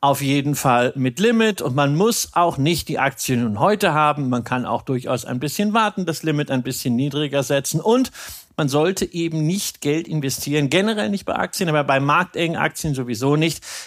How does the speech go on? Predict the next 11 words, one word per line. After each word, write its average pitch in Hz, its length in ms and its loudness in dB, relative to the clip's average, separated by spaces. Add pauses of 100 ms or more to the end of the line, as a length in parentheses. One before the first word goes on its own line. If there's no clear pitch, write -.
(500)
dass 139 240 0
man 151 320 0
irgendwann 151 640 0
Knall 147 380 2
auf 143 260 0
Fall 131 320 2
braucht. 127 540 2
Man 143 160 2
sollte 190 340 2
nicht 185 340 0
plötzlich 165 640 0